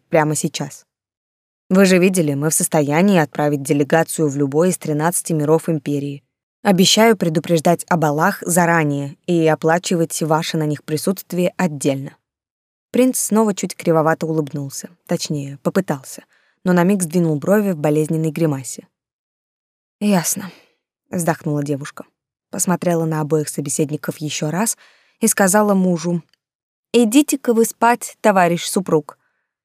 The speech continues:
Раз такое дело, и мы вместе влипли, но при этом ведём себя по-человечески, то и мучить друг друга незачем. Прислать вам настойку от головной боли».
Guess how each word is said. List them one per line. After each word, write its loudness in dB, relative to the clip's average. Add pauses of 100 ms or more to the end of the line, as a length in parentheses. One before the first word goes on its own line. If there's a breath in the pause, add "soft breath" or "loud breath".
(120)
Раз 4
такое 0
дело, 2 (120)
и -2
мы 0
вместе -2
влипли, 0 (640)
но -2
при 2
этом -2
ведём -4
себя -6
по-человечески, -6 (460 soft breath)
то -6
и 0
мучить -2
друг -4
друга -4
незачем. -6 (540)
Прислать 2
вам -2 (140)
настойку 0
от -6
головной 0
боли». -6